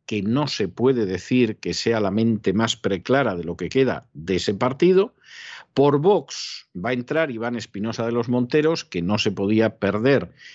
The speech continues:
ni mucho menos esta posibilidad. Por Ciudadanos entra Edmundo Val, con un Ciudadanos cada vez más rendido a Soros y además con la gente que está en Ciudadanos viendo a ver dónde se van a colocar después de las próximas elecciones, porque es obvio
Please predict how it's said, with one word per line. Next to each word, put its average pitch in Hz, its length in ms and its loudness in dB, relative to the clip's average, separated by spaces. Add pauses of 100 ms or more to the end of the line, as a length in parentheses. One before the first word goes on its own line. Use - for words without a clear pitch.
(100)
ni 110 240 4
mucho 123 340 4
menos 131 380 2
esta 92 380 -2
posibilidad. 151 920 2
Por 107 180 -2
Ciudadanos 127 560 0
entra 127 300 -2
Edmundo 120 420 2
Val, 175 320 2 (380)
con 117 200 0
un 139 120 2
Ciudadanos 139 560 0
cada 107 280 -2
vez 127 200 2
más 120 260 0
rendido 110 760 -2
a 98 40 -2
Soros - 760 -2
y 92 100 -8
además 110 460 -2
con 92 220 -8
la 85 100 -8
gente 117 300 -4
que 117 60 0
está 123 160 -4
en 117 100 -2
Ciudadanos 117 500 0
viendo 113 320 0
a 117 80 0
ver 135 240 2 (300)
dónde 117 340 0
se 110 100 -2
van 113 160 0
a 104 80 -4
colocar 120 480 0
después 110 440 -6
de 110 100 -4
las 90 200 -6
próximas 98 560 -4
elecciones, 92 600 -2
porque 76 300 -12
es 85 100 -6
obvio 113 380 0